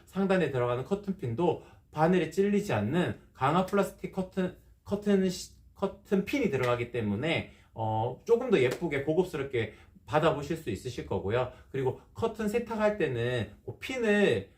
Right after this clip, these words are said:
안 빼도 되는데요. 강화 플라스틱 핀은 빼지 않아도 되는데요.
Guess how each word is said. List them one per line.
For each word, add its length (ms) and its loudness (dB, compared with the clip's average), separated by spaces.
안 260 0
빼도 240 6
되는데요. 480 0
강화 320 0
플라스틱 480 -6
핀은 360 -6
빼지 280 6
않아도 300 -2
되는데요. 640 -4